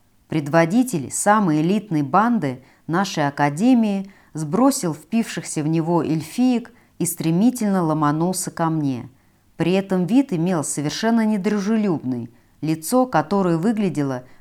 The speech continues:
принципиально моложе, нежели в прошлый раз, исказила злобная гримаса. Глаза недобро сощурились, на покрытых короткой щетиной щеках проступили желваки. Так,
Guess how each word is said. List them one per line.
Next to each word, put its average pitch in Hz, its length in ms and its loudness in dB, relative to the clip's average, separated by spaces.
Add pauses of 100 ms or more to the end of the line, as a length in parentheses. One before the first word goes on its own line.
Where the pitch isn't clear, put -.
принципиально 175 760 2
моложе, 165 680 2 (280)
нежели 180 420 0
в 165 100 -8
прошлый 185 420 -2
раз, 214 380 2 (300)
исказила 185 720 2
злобная 185 500 0
гримаса. 165 800 0 (340)
Глаза 160 460 4
недобро 165 480 2
сощурились, 202 920 0 (300)
на 160 120 0
покрытых 180 640 0
короткой 170 580 0
щетиной 165 560 -4
щеках 214 680 0
проступили 185 640 -4
желваки. 165 800 -2 (720)
Так, 143 560 0